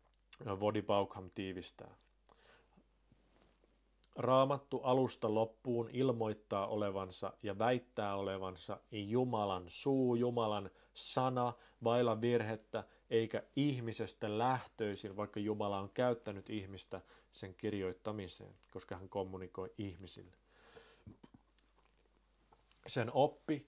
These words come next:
ja kertomus on yhtenäinen, vaikka sen kirjoittajat ovat moninaisia,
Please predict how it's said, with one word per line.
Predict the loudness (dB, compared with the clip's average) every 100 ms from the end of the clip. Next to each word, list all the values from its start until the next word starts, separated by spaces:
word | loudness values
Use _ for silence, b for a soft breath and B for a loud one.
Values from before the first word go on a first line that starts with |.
| -6
ja | -4
kertomus | -4 2 4 4 0 0 -2 -4
on | -6
yhtenäinen, | 0 0 0 -2 0 2 2 -2 -6 -6 2
vaikka | 2 2 -4
sen | -4 -8 0
kirjoittajat | 2 4 4 4 2 2 2
ovat | -2 -4
moninaisia, | -2 0 0 0 -2 -2 -6 -8